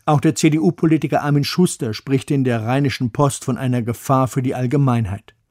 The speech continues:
Nach seiner Einschätzung wäre es verhältnismäßig, die Versammlungen nur noch unter sehr viel strengeren Auflagen oder eben gar nicht mehr zu genehmigen.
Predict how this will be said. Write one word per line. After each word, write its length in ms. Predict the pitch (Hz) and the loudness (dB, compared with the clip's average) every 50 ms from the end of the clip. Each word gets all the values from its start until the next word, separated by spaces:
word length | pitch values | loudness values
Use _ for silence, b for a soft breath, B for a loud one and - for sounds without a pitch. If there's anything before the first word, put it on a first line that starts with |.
| B B B B B B | B B B B B B
Nach 140 | 143 139 - | -2 -2 0
seiner 360 | - - 156 147 143 139 - | 2 2 2 4 2 0 0
Einschätzung 680 | - 143 135 143 - - 156 143 - - 170 156 135 | 0 0 0 0 0 0 -2 -2 0 0 2 2 2
wäre 240 | 123 139 139 113 131 | 4 2 2 2 0
es 140 | - 127 - | -4 -6 -6
verhältnismäßig, 960 | - - 156 120 123 185 233 - 147 123 113 - - 139 139 131 - 160 - | -4 -4 -2 0 2 0 0 0 -2 -4 -4 -2 0 0 0 0 0 -2 -4
die 140 | - 165 147 | -2 -4 -2
Versammlungen 680 | - 156 135 117 151 156 165 175 170 165 160 143 139 147 | 0 -2 0 2 2 4 6 6 6 6 6 6 8 8
nur 200 | 165 185 202 208 | 8 8 8 6
noch 180 | 214 196 - | 6 4 2
unter 300 | - 185 165 120 156 147 | 2 -2 0 2 2 2
sehr 260 | 120 110 135 156 160 | 2 4 4 4 4
viel 200 | 160 - 175 165 | 4 4 2 2
strengeren 720 | 151 - - - - 131 139 151 175 175 151 117 131 127 117 | 2 -2 -8 -6 -4 0 0 2 2 2 2 2 0 -2 2
Auflagen 640 | 127 139 151 160 - 160 147 139 143 139 139 127 B B B B B B - | 4 4 4 4 4 4 4 4 4 4 2 -2 B B B B B B -2
oder 280 | 147 139 123 156 135 | -2 -2 -2 -2 -2
eben 240 | 127 147 143 143 139 b b b _ | 0 0 0 0 -2 b b b _
gar 180 | - 156 151 151 | -4 -2 -2 0
nicht 220 | 143 117 - - | -2 -2 -4 -6
mehr 180 | 107 107 104 104 | -8 -8 -8 -8
zu 140 | - 113 104 | -8 -10 -10
genehmigen. 580 | 107 104 107 104 104 107 101 - 98 104 _ | -8 -6 -6 -6 -6 -6 -8 -10 -14 -16 _